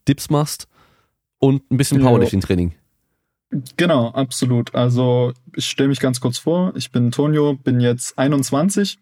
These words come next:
Speaker 2: also noch relativ jung und komm ursprünglich aus dem Judo-Leistungssport. Hab das auch, ja, über zehn Jahre lang relativ intensiv betrieben.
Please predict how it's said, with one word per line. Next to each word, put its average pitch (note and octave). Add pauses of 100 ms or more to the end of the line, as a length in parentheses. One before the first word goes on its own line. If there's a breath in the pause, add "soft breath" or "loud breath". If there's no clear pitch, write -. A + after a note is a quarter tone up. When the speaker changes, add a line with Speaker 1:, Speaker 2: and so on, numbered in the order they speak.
Speaker 2:
also A#2
noch A#2
relativ B2
jung D3 (560 loud breath)
und C3
komm C#3
ursprünglich D3+
aus B2
dem B2
Judo-Leistungssport. F#3 (480)
Hab B2
das A#2+
auch, B2
ja, B2
über D3+
zehn C#3+
Jahre C3+
lang B2 (140)
relativ C3
intensiv C#3+
betrieben. F3